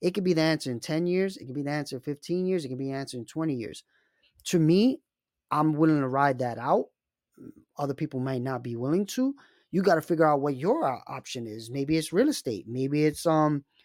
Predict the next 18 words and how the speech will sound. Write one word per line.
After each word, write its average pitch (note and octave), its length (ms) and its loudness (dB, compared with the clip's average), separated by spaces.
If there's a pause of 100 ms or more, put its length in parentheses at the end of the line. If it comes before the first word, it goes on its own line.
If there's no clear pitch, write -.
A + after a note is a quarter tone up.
(220)
you D3+ 120 0
pooling F#3+ 380 4
your E3 120 4
funds F3 360 0
together F3+ 380 2
with, F3 260 0
with E3 160 -2
family F#3+ 400 2
members F#3+ 320 2
and D#3 160 -2
friends G3+ 340 -2 (320)
and D3 120 -4
buying F3 300 4
real A#3+ 180 2
estate - 400 -4 (100)
instead D3 460 2
of C#3 360 2 (440)
keeping C#3+ 360 -4